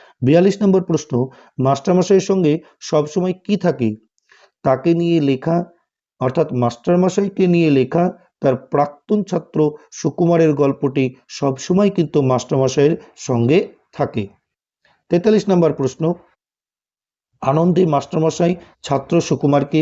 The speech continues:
উদ্দেশ্য করে কি লিখেছিলেন? আনন্দে মাস্টারমশাই তার ছাত্র সুকুমারকে উদ্দেশ্য করে একটি চিঠি লিখেছিলেন, কিন্তু দেওয়ার সাহস হয়নি তার। চুয়াল্লিশ নম্বর প্রশ্ন এবং শেষ প্রশ্ন, কুবেরের ভাণ্ডারকে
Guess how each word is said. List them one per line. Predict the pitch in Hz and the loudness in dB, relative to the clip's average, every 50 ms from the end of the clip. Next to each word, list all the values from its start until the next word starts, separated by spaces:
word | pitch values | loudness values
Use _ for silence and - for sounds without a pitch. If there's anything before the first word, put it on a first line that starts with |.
| - - | 0 -2
উদ্দেশ্য | 143 131 123 120 160 160 160 - 190 170 | -4 -4 -2 -2 -2 -2 0 0 -2 -2
করে | - 151 131 127 - - - - - _ _ | 0 2 2 2 0 -2 -8 -18 -20 _ _
কি | - 196 208 208 202 | 0 2 2 4 4
লিখেছিলেন? | 180 156 123 156 131 117 135 117 110 101 101 - _ _ _ - - - _ | 4 2 2 0 0 0 0 0 0 -2 -4 -8 _ _ _ -20 -20 -12 _
আনন্দে | - 117 135 156 185 190 160 151 120 113 113 - - _ _ | 0 2 2 4 2 2 2 2 2 2 0 -4 -10 _ _
মাস্টারমশাই | 123 120 127 127 123 - - - 175 175 180 170 - 185 180 190 196 - _ _ _ _ _ - | -2 0 2 0 0 -2 -4 -2 0 0 0 0 0 0 0 0 -2 -6 _ _ _ _ _ 0
তার | 147 143 135 131 | 0 0 0 -2
ছাত্র | - - 143 139 - - - 170 180 185 - - _ _ | -4 -4 -4 -4 -4 -2 0 0 0 0 -2 -6 _ _
সুকুমারকে | - - 143 131 - 165 170 175 165 156 170 160 | -8 -8 -4 -2 0 0 0 0 0 0 0 2
উদ্দেশ্য | 143 139 127 127 147 143 143 - 160 | 2 0 0 -2 -2 -2 0 0 -2
করে | 147 - 151 160 196 - - - _ _ - | 0 2 2 2 0 0 -4 -10 _ _ -4
একটি | 131 120 - 165 156 - - | -4 -2 0 -2 -2 -2 -4
চিঠি | - 170 165 - - 185 | -2 -2 -2 0 2 2
লিখেছিলেন, | 156 151 131 - 143 - - 123 113 107 104 - _ _ _ | 2 2 0 0 -2 0 0 0 0 0 -2 -8 _ _ _
কিন্তু | _ - 135 131 175 147 113 | _ -4 0 0 0 0 2
দেওয়ার | 117 131 120 123 139 170 226 - - _ _ - - | 2 2 4 4 4 2 0 -2 -8 _ _ -20 -14
সাহস | - - 131 127 147 165 165 - - _ _ _ _ _ | -6 -2 0 0 2 0 -2 -4 -10 _ _ _ _ _
হয়নি | - 123 131 127 120 110 110 | -6 -2 0 0 0 -2 -4
তার। | 110 123 113 104 101 120 - _ _ _ _ _ _ _ _ _ _ _ _ _ _ _ - | -6 -8 -8 -8 -10 -12 -18 _ _ _ _ _ _ _ _ _ _ _ _ _ _ _ -2
চুয়াল্লিশ | 165 180 190 208 208 - | 0 2 2 0 -2 -2
নম্বর | - 202 190 180 170 165 | -4 -2 0 0 -2 0
প্রশ্ন | - 143 139 - - 170 | -2 -2 -4 -2 -2 -2
এবং | 170 170 175 | -2 -2 -2
শেষ | 175 - 190 202 202 196 - | -2 0 0 0 0 -2 -4
প্রশ্ন, | 202 156 - - 143 131 151 165 - _ _ _ _ _ _ | -6 -6 -4 -2 -2 -2 -2 -4 -6 _ _ _ _ _ _
কুবেরের | - 165 175 165 202 190 202 190 185 | 0 2 4 4 4 4 4 2 2
ভাণ্ডারকে | 151 156 160 156 156 160 165 160 156 - 165 | 0 0 -2 0 0 2 0 0 0 0 -2